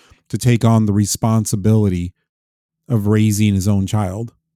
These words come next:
There was just nothing left. That is one of the prices to be paid for something that was generations old. And it affected me. It affected my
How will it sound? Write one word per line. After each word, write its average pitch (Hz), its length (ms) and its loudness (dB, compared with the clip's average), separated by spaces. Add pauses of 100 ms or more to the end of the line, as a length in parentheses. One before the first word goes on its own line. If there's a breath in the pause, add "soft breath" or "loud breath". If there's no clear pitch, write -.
(120)
There 127 100 2
was 139 120 2
just 151 180 0
nothing 143 300 2
left. 117 460 -2 (380)
That 120 260 2
is 123 120 4
one 120 200 2
of 139 60 2
the 131 80 0
prices 127 640 0
to - 80 -8
be 107 140 -2
paid 101 500 -2 (320)
for - 160 -4
something 113 440 0
that 104 200 -6
was 98 200 -4
generations 104 680 0
old. 98 400 -4 (400)
And 110 180 2
it 113 100 2
affected 110 480 -4
me. 90 280 -6 (220)
It 113 120 -2
affected 113 480 -2
my 101 320 0